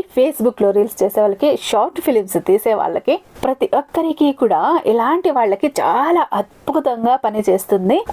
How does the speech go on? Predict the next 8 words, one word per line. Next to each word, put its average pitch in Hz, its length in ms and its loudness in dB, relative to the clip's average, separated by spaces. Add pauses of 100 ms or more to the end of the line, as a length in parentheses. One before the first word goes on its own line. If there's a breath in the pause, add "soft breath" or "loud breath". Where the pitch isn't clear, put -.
ఈ - 100 0
రోజు 285 240 2
నేను 202 220 0
చెప్పబోయే 185 460 0
రెమెడీ. 190 240 0 (140)
ఎందుకు 339 300 2 (120)
అంటే 196 240 -2 (680 loud breath)
అద్దం 349 340 0